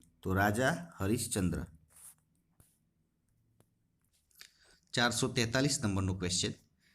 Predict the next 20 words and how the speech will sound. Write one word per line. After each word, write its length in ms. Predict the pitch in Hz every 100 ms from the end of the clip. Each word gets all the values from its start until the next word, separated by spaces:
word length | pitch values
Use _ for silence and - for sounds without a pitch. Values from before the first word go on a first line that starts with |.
| _ _ _ -
પ્રથમ 360 | 120 127 156 131
મૂક 500 | 120 92 131 - - - -
મૂંગી 600 | 104 113 117 113 - - -
ગુજરાતી 520 | 107 113 123 127 135
ફિલ્મ 320 | - 117 120
કઈ? 240 | - 101 85 - - _ _ - _ -
તો 80 |
ભક્ત 460 | 85 107 110 - -
વિદુર. 560 | 110 101 95 92 - - - - _ _ _ _ _ _ _ _ _ _ _ -
ચુમ્બાલીસ, 640 | 123 131 131 98 - - - _ _ -
પ્રસિદ્ધ 460 | 120 120 160 156
અંતરિક્ષ 760 | - 127 123 123 131 135 - -
પ્રક્ષેપણ 580 | 113 - 139 117 127 127
કેન્દ્ર 440 | 104 98 92 127 - _ _ _ -
કૌરુ 520 | 117 120 107 117 - -
ક્યાં 220 | - 131 104
આવેલું 300 | 95 87 82
છે? 260 | 76 - - - -
ફ્રેન્ચ 340 | - 104 113 113
ગુયાનમાં. 680 | 107 95 98 80 71 -